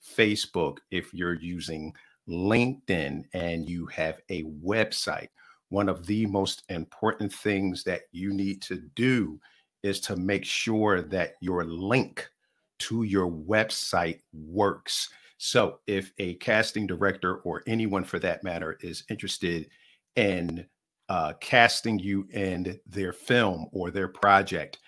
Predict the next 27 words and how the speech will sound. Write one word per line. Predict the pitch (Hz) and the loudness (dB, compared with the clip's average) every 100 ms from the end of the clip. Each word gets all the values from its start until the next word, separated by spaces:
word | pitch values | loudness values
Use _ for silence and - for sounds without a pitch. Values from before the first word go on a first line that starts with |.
| - - _ | -20 -20 _
and | 101 92 87 | -2 -2 -2
they | 101 95 | -2 2
happen | 107 95 98 87 | 2 2 0 -4
to | - - 92 85 78 73 - | -4 -4 -2 -2 -6 -8 -2
go | 98 95 92 | 0 0 0
to | - - 90 | -4 -2 -2
your | 85 90 | -2 -4
page | 90 95 87 85 82 85 - - _ _ - | 0 2 2 0 -4 -4 -6 -8 _ _ -6
and | 101 92 | -4 -4
click | - 107 98 | -4 -4 -2
on | 87 82 | -4 -2
your | 82 | -4
link | 80 110 104 92 | 0 2 2 -2
and | 95 | -4
it's | 87 - | -4 -2
not | 90 80 | -2 -2
working, | 104 110 107 80 78 _ _ _ _ _ - - | 2 2 2 -6 -10 _ _ _ _ _ -18 -6
the | 101 143 | 2 2
interest | 165 147 127 | 2 0 2
level | 117 110 | 2 2
is | 95 - | -2 -2
gonna | 98 92 | 0 0
go | 71 87 78 | -2 -2 -2
down, | 82 78 - - | -4 -4 -4 -4
because | 95 95 98 92 82 - | -6 0 0 2 0 -4
if | 113 92 - | -6 -6 -4
you | 107 113 110 107 | 0 0 0 -4